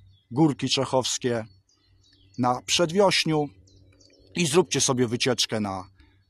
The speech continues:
Paganiniego dwadzieścia trzy, a jest dzielnica Czechów Południowy, i zobaczcie, jak mogłyby wyglądać,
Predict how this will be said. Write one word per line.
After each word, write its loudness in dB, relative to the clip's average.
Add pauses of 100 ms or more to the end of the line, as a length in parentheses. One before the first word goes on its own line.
(240)
Paganiniego 2
dwadzieścia 0
trzy, 0 (520)
a -4
jest -2
dzielnica -2
Czechów -6
Południowy, -2 (520)
i -2
zobaczcie, 2
jak -2 (100)
mogłyby 2
wyglądać, -4